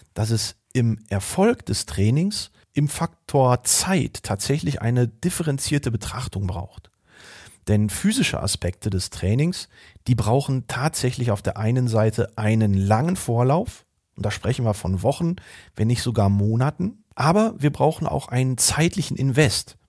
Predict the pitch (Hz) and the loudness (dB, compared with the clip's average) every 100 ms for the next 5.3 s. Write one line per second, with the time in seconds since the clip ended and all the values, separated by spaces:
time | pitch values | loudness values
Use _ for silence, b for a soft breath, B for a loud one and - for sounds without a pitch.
0 | B B B _ - 113 107 117 175 160 | B B B _ -2 2 4 4 2 0
1 | - 139 - - - 110 160 165 127 123 | -2 -4 -4 -2 -2 0 0 0 0 2
2 | 107 127 156 156 151 B B B B - | 2 2 2 0 0 B B B B 2
3 | 151 160 120 117 - 113 131 - 117 - | 4 4 2 -2 0 0 0 -4 -6 -4
4 | 139 151 143 139 B B B - 160 147 | -2 2 2 2 B B B -8 -4 0
5 | 165 185 | 2 2